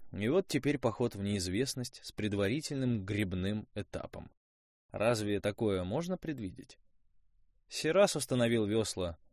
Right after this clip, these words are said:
в уключины и сбросил швартов с кормовой утки катера.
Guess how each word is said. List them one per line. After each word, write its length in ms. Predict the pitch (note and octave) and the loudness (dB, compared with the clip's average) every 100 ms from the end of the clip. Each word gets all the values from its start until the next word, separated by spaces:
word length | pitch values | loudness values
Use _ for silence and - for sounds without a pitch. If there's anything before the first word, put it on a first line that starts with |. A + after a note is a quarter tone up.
| _ | _
в 100 | G2 | -6
уключины 640 | G2 G#2 C#3 - D#3+ C#3+ C3 - _ - _ _ - - | -4 -2 -2 -2 -4 -6 -8 -16 _ -20 _ _ -18 -4
и 100 | G2+ | -2
сбросил 440 | F#2+ D3 F#3 F#3+ | 0 0 2 0
швартов 460 | - C#3+ B2 B2 B2 | 2 0 2 -2 -2
с 60 | |
кормовой 460 | - B2 G#2 F#2+ G#2 | -2 0 2 2 2
утки 320 | F#2 - - | 0 -4 -10
катера. 480 | - - - - | -8 -8 -8 -14